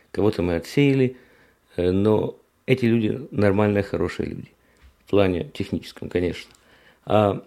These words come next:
другие люди, у меня, может быть, нет такого большого опыта, но и то, что я ви-, вижу и видел, скажем, девяностые годы,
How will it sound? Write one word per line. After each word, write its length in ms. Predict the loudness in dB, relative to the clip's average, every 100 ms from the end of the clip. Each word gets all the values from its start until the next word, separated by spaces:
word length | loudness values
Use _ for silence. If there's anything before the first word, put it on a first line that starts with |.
| _ _ _ _ _ _ -10
другие 520 | 2 4 4 2 0
люди, 180 | 2 4
у 60 | 4
меня, 140 | 4
может 200 | 2 0
быть, 140 | 0
нет 140 | 0 -2
такого 240 | 0 2
большого 480 | 2 -2 0 4 4
опыта, 340 | 2 0 0
но 140 | 0 0
и 100 | -4
то, 320 | -6 -2 -2
что 180 | 0 -2
я 300 | 0 -2 -6 _ _ -8
ви-, 340 | -4 0 0 -2
вижу 460 | -2 0 0 2
и 140 | 0 0
видел, 400 | 0 2 2 0
скажем, 360 | -4 -4 -4
девяностые 580 | -4 0 0 0 0 0
годы, 340 | 2 2 2